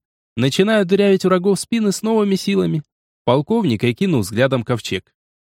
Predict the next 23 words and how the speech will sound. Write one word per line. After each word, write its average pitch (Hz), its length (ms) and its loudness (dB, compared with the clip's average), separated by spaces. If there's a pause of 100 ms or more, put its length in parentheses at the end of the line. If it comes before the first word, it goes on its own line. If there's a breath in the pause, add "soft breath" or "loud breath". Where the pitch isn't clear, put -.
(200)
Тот 220 300 0
представлял 139 640 2
из 131 120 0
себя 175 420 0
изящно 127 540 0
выточенный 135 580 2
из 131 120 -2
камня 160 380 0
гробик-шкатулку, 135 1160 -2 (440)
высотой 143 640 0
в - 80 -12
полтора 196 380 2
метра, 190 420 0 (280)
покрытый 165 480 2
незнакомыми 160 680 2
письменами, 160 600 0
светящимися 135 880 0
нефритовым 131 640 0
цветом. 107 500 -2 (480)
Этот 135 320 2
свет 165 340 2
будто 127 360 0
пульсировал, 135 720 0